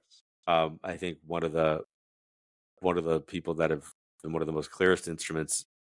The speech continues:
doing this work is a gentleman by the name of George Anderson. Um, and then there's Jonathan Lewis, who's also on, on TikTok, who I helped mentor. So, like, clearly him. Um,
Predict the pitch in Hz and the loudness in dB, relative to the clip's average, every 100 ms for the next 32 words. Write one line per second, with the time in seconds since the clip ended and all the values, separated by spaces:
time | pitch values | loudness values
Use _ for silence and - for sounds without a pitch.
0 | _ _ - 85 80 78 - 80 82 76 | _ _ -4 -2 -2 -2 2 2 2 -6
1 | 73 78 78 76 78 76 73 73 82 73 | 0 0 0 -2 -4 -4 -6 -2 -2 0
2 | 80 82 80 78 82 - _ _ _ _ | 0 -2 -4 -6 -8 -14 _ _ _ _
3 | _ 87 82 82 95 90 85 82 80 87 | _ 2 4 2 -2 -4 0 -2 -2 0
4 | 87 82 82 85 82 78 - 78 80 76 | 0 0 -2 0 0 0 -4 0 2 2
5 | 87 80 82 80 78 76 76 - 85 - | 0 -2 2 2 0 -4 -12 -12 -12 -8
6 | 82 - 73 76 - 76 76 _ _ 78 | -6 0 0 0 -6 -10 -10 _ _ -8
7 | 78 73 - 80 76 73 73 - 80 78 | -6 -6 -4 -4 -2 -6 -4 2 2 4
8 | 73 - _ _ _ - 82 78 80 78 | 0 -4 _ _ _ 2 4 4 2 0
9 | 76 - - _ _ _ - 82 80 78 | -2 -10 -20 _ _ _ 0 4 6 6
10 | 76 76 76 | 4 2 -6